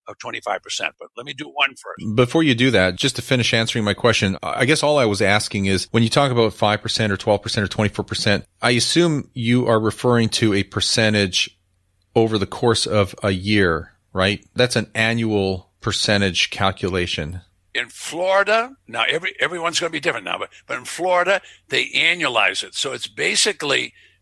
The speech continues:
Speaker 1: one and a half percent for every month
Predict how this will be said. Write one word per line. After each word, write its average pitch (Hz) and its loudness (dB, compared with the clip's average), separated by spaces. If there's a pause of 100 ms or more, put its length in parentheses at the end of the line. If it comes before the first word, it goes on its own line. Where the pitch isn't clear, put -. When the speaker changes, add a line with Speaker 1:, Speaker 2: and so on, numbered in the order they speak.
Speaker 1:
one 151 0
and 165 -2
a 131 2
half 127 -2 (160)
percent 117 -2 (320)
for 123 -10
every 120 -2
month 101 -8